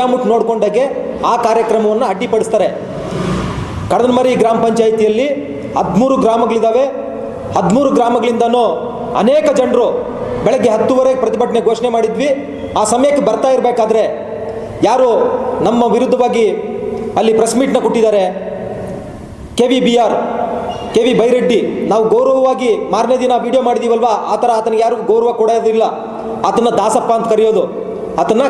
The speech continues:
ಕಡದನಮರಿ ದಾಸಪ್ಪ ಅಂತ ಕರೆಯೋದು. ಕೆ ವಿ ಬಿ ಆರ್, ಬೈರೆಡ್ಡಿ ಅಂತ ಯಾರು ಗೌರವ ಕೊಡಲ್ಲ. ನಾವು ಗೌರವವಾಗಿ ಬನ್ನಿ, ನೀವು ಸ-, ನಾವು ಪ್ರತಿಭಟನೆಗೆ ಏನೋ ಅಡ್ಡಿಪಡಿಸಿದ್ದು ಅಲ್ಲದೆ ಇಲ್ಲ ಸಲ್ಲದ ಮಾತುಗಳನ್ನ ಮಾತಾಡಿದ್ರು. ಆ ಸಂದರ್ಭದಲ್ಲಿ ಅವರು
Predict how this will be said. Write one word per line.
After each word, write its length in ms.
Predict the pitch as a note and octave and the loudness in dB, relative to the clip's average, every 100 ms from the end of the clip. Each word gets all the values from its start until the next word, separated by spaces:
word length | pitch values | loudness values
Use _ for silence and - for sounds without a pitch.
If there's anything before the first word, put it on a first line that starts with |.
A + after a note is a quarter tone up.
| - | 2
ಕಡದನಮರಿ 460 | A3+ B3+ B3 B3 | 2 2 2 2
ದಾಸಪ್ಪ 320 | G#3 G#3+ - | 0 0 0
ಅಂತ 140 | A3+ A3 | 0 0
ಕರೆಯೋದು. 520 | G#3+ A3 G3 C#3+ - | 2 4 2 -2 -2
ಕೆ 100 | A3 | 0
ವಿ 140 | A3+ | 2
ಬಿ 160 | G#3+ A3+ | 0 0
ಆರ್, 580 | A3+ G#3+ A3+ A3+ - - | 2 2 0 -2 -8 -2
ಬೈರೆಡ್ಡಿ 360 | F#3+ A3+ A#3 A3+ | 0 2 2 2
ಅಂತ 140 | A3+ | 2
ಯಾರು 160 | G3+ G#3+ | 2 2
ಗೌರವ 300 | G3 A3 A3 | 2 2 2
ಕೊಡಲ್ಲ. 260 | G#3 G#3+ F#3+ - - - - | 0 0 0 -2 -12 -12 -4
ನಾವು 200 | E3+ A3+ | 0 2
ಗೌರವವಾಗಿ 800 | F3+ A3 B3+ B3+ A#3+ - C4 C#4 C#4+ - - - - - - - - - | 2 2 2 2 2 0 0 -2 -4 -10 -12 -12 -12 -12 -14 -14 -16 -2
ಬನ್ನಿ, 200 | C4+ C#4+ | 0 2
ನೀವು 160 | C4+ A#3+ | 2 4
ಸ-, 440 | A#3+ A#3 A#3+ G3+ | 2 2 2 0
ನಾವು 460 | A3+ G#3+ G#3+ G3 F3+ | 0 2 2 0 -2
ಪ್ರತಿಭಟನೆಗೆ 840 | G#3+ C4 C4 B3 A3+ F#3+ - - - G3+ | -2 -2 0 0 0 -2 -4 -10 -6 0
ಏನೋ 240 | B3 B3 | 2 2
ಅಡ್ಡಿಪಡಿಸಿದ್ದು 960 | F#3+ G3+ C#4 C4 - G3+ B3 A3+ F#3+ E3+ | 0 -2 0 -2 -2 0 2 2 0 0
ಅಲ್ಲದೆ 520 | A#3 C4 G3 G#3 G3+ | 0 2 0 -2 -2
ಇಲ್ಲ 140 | C4 | 0
ಸಲ್ಲದ 240 | C4 C4+ A#3+ | 2 2 2
ಮಾತುಗಳನ್ನ 400 | A3+ A3+ A#3 A3+ | 0 0 0 0
ಮಾತಾಡಿದ್ರು. 560 | A3 A3+ A3 A3 F#3+ E3+ - - - - - - - - - - - | 0 0 0 0 0 -2 -6 -12 -12 -12 -12 -12 -12 -14 -16 -10 -2
ಆ 60 | |
ಸಂದರ್ಭದಲ್ಲಿ 520 | A3+ C4+ C#4+ - C4+ C4+ | 0 2 2 2 2 2
ಅವರು 180 | C4 | 2